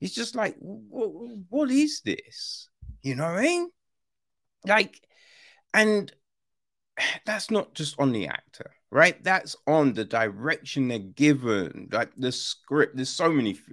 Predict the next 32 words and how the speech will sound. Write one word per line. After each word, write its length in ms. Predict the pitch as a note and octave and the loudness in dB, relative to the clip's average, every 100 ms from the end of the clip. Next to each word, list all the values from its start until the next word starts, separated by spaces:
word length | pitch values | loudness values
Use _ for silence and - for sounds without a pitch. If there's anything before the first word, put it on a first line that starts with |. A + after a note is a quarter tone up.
| - | -16
there's 320 | G2 A#2 A2+ | -8 -8 -8
so 340 | - - G3 | -10 0 2
many 260 | G3 E3 B2+ | 4 4 2
reasons 680 | G#2 C#3+ D3+ A2+ G#2+ G2 - - - - | 4 2 2 -2 -4 -6 -10 -20 -12 -2
why 120 | A#2 | -2
something 500 | - B2 A#2 A#2 - | 2 0 0 -4 -8
isn't 300 | A#2 A2 A2 | -6 -6 -6
gonna 200 | G2+ F2+ - | -6 -8 -10
pop. 260 | - D2 - _ _ _ _ _ _ _ _ - | -8 -8 -8 _ _ _ _ _ _ _ _ 0
But 280 | C#3 - _ _ _ _ _ _ _ | 0 0 _ _ _ _ _ _ _
yeah, 300 | - F3 - | -2 0 0
thi-, 280 | F#2+ E3 E3 | 2 2 2
this 160 | D#3+ D#3 | -2 -2
film, 280 | F3 D#3+ - | 0 0 2
it, 220 | D3 D3 _ _ | 0 -2 _ _
it's 440 | D3 D3 C#3+ - C3+ | -10 -10 -10 -14 -10
like 320 | F3 G#3 G3 | -8 -8 -6
it 100 | D#3 G#2+ | -8 -2
wanted 360 | C#3 F#3+ F#3 | 0 0 0
to 60 | G3 | -2
be 220 | G3 F3+ | -2 -4
this 220 | D3+ D3 | -2 -4
comedy, 640 | - - F#2 D2 B1+ - - _ _ _ _ - | -6 -6 -4 -4 -8 -12 -18 _ _ _ _ 0
right? 240 | B2+ D3 | 4 4
It 180 | C#3+ A#2+ | 2 -2
wanted 420 | A2+ D3 E3 D#3 | 2 2 4 2
to 80 | D3+ | -2
be 260 | D3 C3 B2+ | 2 2 4
this 540 | A2+ G#2+ - - - A#2 B2 | 0 -4 -4 -8 -10 -12 -8
really 400 | D3 C#3+ B2+ A2 | -4 -2 -4 -6
sweet, 1300 | - - - - - _ _ D#3 G#3+ A3 F#3+ C3+ A2 _ - | -8 -8 -8 -12 -16 _ _ -8 -4 -2 -2 -2 -4 _ -4
like, 220 | C#3 D3 | 0 0